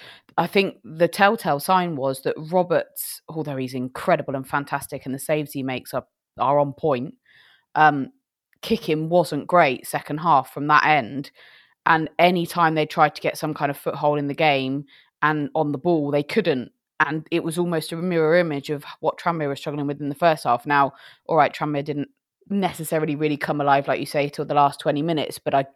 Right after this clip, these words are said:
do think that wind had a massive impact on the flow. Um, and I think that's, and I actually said to Sean before the game,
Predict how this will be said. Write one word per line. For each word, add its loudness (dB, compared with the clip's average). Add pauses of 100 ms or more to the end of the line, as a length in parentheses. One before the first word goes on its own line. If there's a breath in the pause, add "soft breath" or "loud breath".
do 2
think -4
that 2
wind -4
had -4
a -6
massive -6
impact -4
on -6
the -8
flow. 0 (640 soft breath)
Um, 4
and 6
I 4
think -4
that's, -4 (340)
and 4
I 6
actually 2
said -2
to -12
Sean -2
before -4
the -2
game, 2